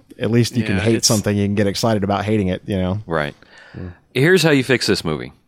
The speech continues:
Speaker 3: Get together a group of your funniest loudmouth friends, get yourself a couple cases of beer, and watch the shit out of this movie. And
Speaker 2: Just get super drunk.
Speaker 3: just get, yeah, just get shit wrecked and watch this movie. And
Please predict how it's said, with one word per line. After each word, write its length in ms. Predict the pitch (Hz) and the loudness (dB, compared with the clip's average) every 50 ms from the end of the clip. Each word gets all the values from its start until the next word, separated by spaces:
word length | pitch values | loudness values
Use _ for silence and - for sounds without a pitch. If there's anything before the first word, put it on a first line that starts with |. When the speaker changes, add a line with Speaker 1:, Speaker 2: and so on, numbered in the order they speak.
| _ _ _ _ _ _ 98 | _ _ _ _ _ _ -4
Speaker 3:
Get 140 | 104 107 - | -4 -4 -2
together 400 | - 104 107 101 101 101 101 - | -2 0 2 2 4 4 2 2
a 100 | - 98 | 0 0
group 240 | 87 98 98 87 | 0 0 0 0
of 160 | 95 90 80 87 | 0 -4 -4 -2
your 140 | 90 85 | -4 -4
funniest 600 | 80 - 98 92 90 90 87 85 - - - - - _ _ _ _ _ _ _ _ _ | -2 -2 -2 -2 0 0 -2 -2 -4 -8 -10 -12 -18 _ _ _ _ _ _ _ _ _
loudmouth 480 | - 87 85 82 82 82 85 82 82 - | -8 -4 -2 -2 -2 -2 -2 -2 -2 -2
friends, 520 | - - 85 80 78 80 80 78 - - _ _ _ _ _ _ _ _ _ _ _ _ _ _ - - 80 _ _ | -4 -4 -4 -4 -4 -6 -8 -12 -16 -18 _ _ _ _ _ _ _ _ _ _ _ _ _ _ -20 -20 -20 _ _
get 180 | - 95 - - | -8 -8 -6 -6
yourself 340 | 98 85 - 92 82 - - | -6 -4 -4 -4 -4 -4 -6
a 40 | |
couple 220 | - - 92 80 82 | -6 -6 -6 -6 -6
cases 360 | - - 87 85 - - 80 | -6 -4 -4 -2 -2 -4 -6
of 80 | 82 78 | -6 -2
beer, 340 | 78 113 127 135 139 135 - _ _ _ _ _ _ _ _ _ _ _ _ _ _ _ | 0 2 2 2 0 -2 -6 _ _ _ _ _ _ _ _ _ _ _ _ _ _ _
and 200 | - 92 92 90 87 | -6 -4 -2 0 0
watch 280 | 87 87 87 - - | 0 0 0 -2 -6
the 80 | - 98 | -6 -6
shit 200 | - - - 95 | -4 -2 0 0
out 140 | 90 82 78 | 0 0 -2
of 60 | 78 | -2
this 180 | 76 73 - - | -4 -6 -6 -8
movie. 320 | 82 76 71 - 71 76 - - _ _ - | -8 -8 -8 -8 -10 -12 -16 -20 _ _ -6
And 460 | - 82 80 80 82 82 82 80 - - _ _ _ _ _ _ _ _ _ _ _ - | -2 -2 -2 -2 -4 -6 -8 -8 -10 -12 _ _ _ _ _ _ _ _ _ _ _ -18
Speaker 2:
Just 160 | - - - | -18 -12 -8
get 220 | - 147 147 - | -6 -6 -6 -6
super 320 | - - - 135 - - 123 | -6 -8 -8 -8 -6 -6 -6
drunk. 380 | 117 107 123 120 123 131 - _ - | -4 -4 -4 -4 -4 -6 -10 _ -14
Speaker 3:
just 240 | 110 107 - - - | -10 -8 -6 -2 0
get, 180 | - - - - - | 0 0 0 -4 -6
yeah, 240 | - 113 98 85 80 | -4 -2 -2 -2 -2
just 180 | 85 113 - | -2 -4 -2
get 140 | - 139 127 | -2 -2 -2
shit 220 | - - 120 98 - | 0 0 0 0 0
wrecked 340 | 87 78 78 - - - - | 0 -2 -2 -4 -8 -12 -12
and 160 | - 90 85 | -10 -6 -4
watch 220 | 80 78 76 - | -2 -2 -2 -4
this 160 | - - - - | -8 -10 -8 -6
movie. 360 | 87 80 73 69 65 65 - _ _ _ _ _ _ _ _ _ | -4 -4 -4 -4 -8 -10 -14 _ _ _ _ _ _ _ _ _
And 520 | - 87 87 85 85 82 82 82 82 80 | -6 -4 -2 -2 -2 -4 -4 -6 -8 -8